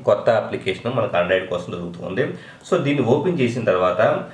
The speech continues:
మనం ఇక్కడ మైక్ బొమ్మను ట్యాప్ చేసేసి ఇక్కడ నేను స్పానిష్లో మాట్లాడబోతూ ఉన్నాను.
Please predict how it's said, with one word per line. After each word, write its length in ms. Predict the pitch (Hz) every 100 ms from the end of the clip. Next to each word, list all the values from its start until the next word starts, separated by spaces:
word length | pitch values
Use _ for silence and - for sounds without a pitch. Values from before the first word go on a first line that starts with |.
| - - -
మనం 500 | 104 123 170 180 123
ఇక్కడ 460 | - 127 135 113 101
మైక్ 260 | 127 -
బొమ్మను 300 | 117 113 117
ట్యాప్ 280 | 101 92 -
చేసేసి 460 | 90 92 85 147 147
ఇక్కడ 160 | 143
నేను 160 | 117 101
స్పానిష్లో 540 | - 98 101 104 113
మాట్లాడబోతూ 560 | 85 85 - 80 82 82
ఉన్నాను. 540 | 82 85 123 226 -